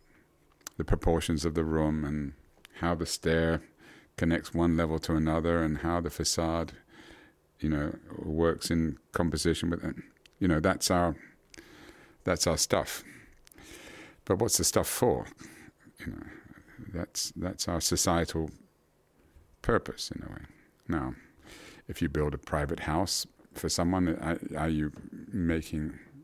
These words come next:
you know, what sort of societal role is it? Well, in a way you are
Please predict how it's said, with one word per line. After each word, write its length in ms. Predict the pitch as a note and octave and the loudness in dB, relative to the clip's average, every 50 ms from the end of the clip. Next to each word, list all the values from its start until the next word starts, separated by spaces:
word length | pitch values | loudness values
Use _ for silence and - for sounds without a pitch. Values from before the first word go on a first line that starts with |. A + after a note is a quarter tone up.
| - - | -16 -10
you 100 | - D2+ | -8 -8
know, 80 | C#2 - - - _ _ _ _ _ | -8 -8 -10 -16 _ _ _ _ _
what 220 | G#2+ E2+ E2+ - - - _ _ _ | -4 -2 -2 -2 -4 -8 _ _ _
sort 280 | - - - D#2+ - - | -12 -8 -8 -8 -8 -8
of 120 | - - - - _ _ _ _ - _ | -12 -14 -14 -20 _ _ _ _ -20 _
societal 560 | - - - - - E2 C#2 C#2+ D#2 - D#2 | -8 -6 -4 -2 -2 -2 -2 -2 -4 -6 -4
role 200 | D#2+ G2 F#2+ D2 | -4 -4 -4 -4
is 80 | C2 - | -4 -6
it? 100 | - - | -6 -4
Well, 220 | E3 E3+ B2+ C#2+ | 0 0 0 0
in 140 | C2+ D#2+ D#2+ | 2 0 0
a 80 | D2+ D2+ | 2 2
way 220 | D2 D2+ D2 D#2 | 2 2 2 0
you 200 | D#2 D2+ C#2+ C#2+ | 0 -2 -2 -2
are 300 | D2 C#2+ C#2+ D2+ C#2+ - | -2 -2 -4 -4 -6 -8